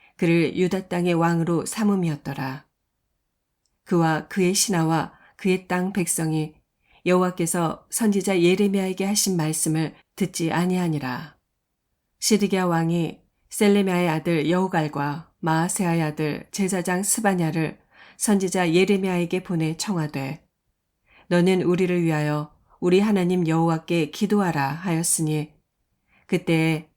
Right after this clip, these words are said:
예레미야가 갇히지 아니하였으므로 백성 가운데 출입하는 중이었더라. 바로의 군대가 애굽에서 나오매 예루살렘을 애워쌌던 갈대아인이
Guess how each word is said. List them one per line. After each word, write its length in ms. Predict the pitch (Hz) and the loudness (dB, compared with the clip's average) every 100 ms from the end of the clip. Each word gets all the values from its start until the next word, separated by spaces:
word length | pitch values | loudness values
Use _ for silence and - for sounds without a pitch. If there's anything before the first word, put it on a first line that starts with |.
| _ _ - | _ _ 0
예레미야가 720 | 180 180 170 165 165 160 - | 2 4 2 2 0 -2 -2
갇히지 500 | 202 202 190 190 147 | -6 -2 -2 2 2
아니하였으므로 960 | 170 185 180 196 - 165 147 147 147 _ _ _ _ | 4 2 -2 -2 -2 -2 -2 -4 -8 _ _ _ _
백성 340 | 190 175 185 | -2 0 0
가운데 540 | 180 170 165 160 160 151 | 2 2 2 2 0 -2
출입하는 580 | - 226 226 226 202 196 | -2 -2 -2 0 0 -2
중이었더라. 800 | 175 160 143 143 135 131 147 _ _ _ _ _ _ _ _ _ _ _ - | -2 -4 -4 -6 -6 -8 -12 _ _ _ _ _ _ _ _ _ _ _ -4
바로의 400 | 180 170 185 185 | 0 2 2 0
군대가 640 | 175 170 160 165 156 - | -2 -2 0 0 -2 -6
애굽에서 520 | - 190 208 196 208 196 | -2 -2 0 0 0 0
나오매 600 | 160 151 143 143 151 - _ _ _ _ - | 0 0 -2 -4 -6 -12 _ _ _ _ -2
예루살렘을 720 | 170 175 190 170 160 160 160 | 0 2 0 0 0 0 0
애워쌌던 800 | 156 170 190 170 160 160 160 160 | 0 0 -2 -4 -4 -2 -2 -4
갈대아인이 920 | - 185 175 185 165 156 160 156 - | -4 -6 -4 -2 -2 -2 -2 -4 -8